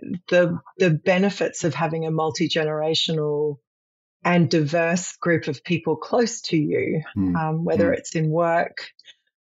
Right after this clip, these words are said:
Speaker 1: uh, a work setting, or whether it's in a family setting, um, they're definitely, there, there's huge benefits in, in having that diversity of age and, um, ethnicity and, and even interests. Yeah. So look, I think we are very different, and the values of,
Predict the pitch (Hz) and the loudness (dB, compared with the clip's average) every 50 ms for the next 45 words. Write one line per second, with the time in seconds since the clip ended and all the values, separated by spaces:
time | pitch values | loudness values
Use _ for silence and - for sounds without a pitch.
0 | _ _ 165 165 160 160 - - 170 156 175 175 165 - - - - 175 165 170 | _ _ -2 0 2 2 2 2 2 2 2 2 0 -2 -2 -2 0 2 2 2
1 | 165 165 160 165 165 160 160 165 165 160 - - 170 160 156 - - 160 160 165 | 2 0 -2 -2 -2 -2 -2 -2 -2 -2 -4 -4 -4 -4 -4 -4 -4 -4 -2 -2
2 | 175 175 170 156 - - 185 185 - 170 196 202 196 180 175 - 170 165 165 160 | -2 -2 -4 -4 -4 -2 -2 0 0 0 0 -2 -2 -4 -4 -4 -4 -4 -2 -4
3 | 165 160 160 - - - - 180 175 165 165 180 180 180 - 175 - 151 151 156 | -4 -4 -6 -6 -6 -4 0 0 0 2 0 -2 -2 -2 -4 -4 -4 -4 -4 -2
4 | 156 160 156 143 151 151 - - - 185 180 175 151 - - - 147 131 - - | -2 -2 -2 -2 -2 -4 -4 -2 0 2 2 2 0 -2 -4 -6 -6 -6 -6 -6
5 | - - - - - - _ _ _ _ _ 165 165 160 156 156 151 - - 151 | -8 -8 -8 -10 -14 -20 _ _ _ _ _ -2 0 0 0 0 -2 -2 -4 -4
6 | 151 147 143 151 147 147 151 151 156 160 - - - 156 143 147 143 143 - - | -4 -4 -4 -4 -4 -4 -4 -2 -4 -4 -6 -6 -6 -6 -4 -4 -6 -6 -6 -4
7 | 151 147 143 147 - - - 156 156 151 147 151 156 147 - - 170 175 170 170 | -2 -2 -2 -2 -4 -4 -4 -2 -2 -2 -4 -6 -6 -6 -6 -6 -4 -4 -4 -6
8 | 160 - _ _ _ _ _ _ _ _ _ _ _ _ - 151 151 151 147 - | -8 -10 _ _ _ _ _ _ _ _ _ _ _ _ -6 -4 -2 0 0 0
9 | - - 156 151 - 160 151 - - 156 151 156 151 151 147 143 143 143 143 156 | 0 -2 -2 -2 0 -2 -2 -2 -2 -2 0 0 0 0 0 -2 -4 -6 -8 -8
10 | - 165 165 165 170 170 - 160 143 - 151 151 - - 151 147 - - - _ | -6 -4 0 0 0 2 0 0 -2 -2 -2 -4 -4 -4 -6 -6 -6 -10 -14 _
11 | _ _ - - - _ _ 180 180 170 165 160 160 - - 214 202 202 196 247 | _ _ -20 -20 -20 _ _ 0 2 2 2 0 -2 0 4 6 6 6 6 6
12 | - 240 233 220 - 311 247 214 185 165 165 175 185 170 185 170 165 165 - 175 | 6 4 4 4 4 4 4 6 4 4 4 2 2 2 2 2 2 2 0 0
13 | 165 - - 170 160 160 - - 175 185 180 180 170 175 175 175 190 196 196 180 | -2 -2 -2 -4 -4 -4 -2 -2 0 2 2 2 4 4 4 4 4 4 2 2
14 | 156 - 170 156 156 151 | 0 0 0 0 0 0